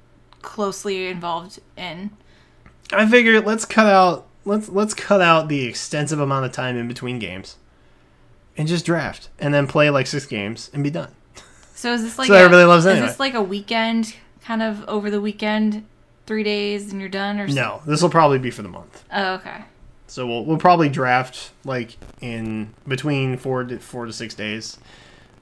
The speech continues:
Speaker 2: uh, depending on how many people get involved. Like, that usually takes, that usually causes things to be longer.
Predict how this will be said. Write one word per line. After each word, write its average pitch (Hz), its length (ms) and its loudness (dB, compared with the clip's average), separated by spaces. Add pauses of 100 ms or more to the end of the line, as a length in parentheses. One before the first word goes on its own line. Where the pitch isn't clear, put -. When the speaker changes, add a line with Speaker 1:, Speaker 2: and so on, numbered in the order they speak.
Speaker 2:
uh, 110 220 -6
depending 131 340 -2
on 117 80 -2
how 117 100 -6
many 110 160 -6
people 120 440 -8 (460)
get 135 140 -2
involved. 123 520 -2
Like, 110 180 -14
that 104 180 -8
usually 98 400 -12
takes, - 500 -14 (280)
that 190 140 6
usually 175 420 4
causes 139 420 2
things 135 240 -2
to 127 40 -8
be 127 120 -4
longer. 127 280 -6